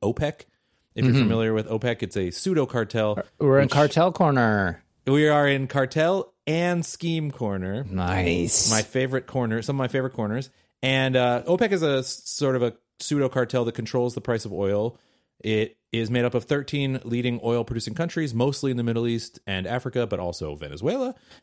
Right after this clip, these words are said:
Speaker 1: And similar to opec, F pac keeps a large reserve of syrup and are therefore able to manipulate the price of syrup per barrel.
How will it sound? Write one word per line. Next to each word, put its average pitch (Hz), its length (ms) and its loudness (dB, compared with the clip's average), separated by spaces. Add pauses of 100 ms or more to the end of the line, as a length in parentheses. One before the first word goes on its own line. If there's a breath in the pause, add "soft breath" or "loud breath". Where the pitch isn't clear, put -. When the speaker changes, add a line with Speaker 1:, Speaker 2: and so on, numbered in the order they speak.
(140)
Speaker 1:
And 117 400 0
similar 220 340 2
to - 100 -2
opec, 110 460 -2 (400)
F 180 160 -2
pac 107 400 -4 (240)
keeps 127 220 -4
a 110 100 2
large 143 400 0
reserve 113 640 0
of 101 160 -4
syrup - 500 -10 (680)
and 110 440 -2
are 113 180 0
therefore 143 400 0
able 117 240 -2
to 113 140 -6
manipulate 104 540 -2
the 85 60 -10
price 92 360 -6
of 82 80 -10
syrup 85 440 -6
per 85 180 -10
barrel. 95 640 -2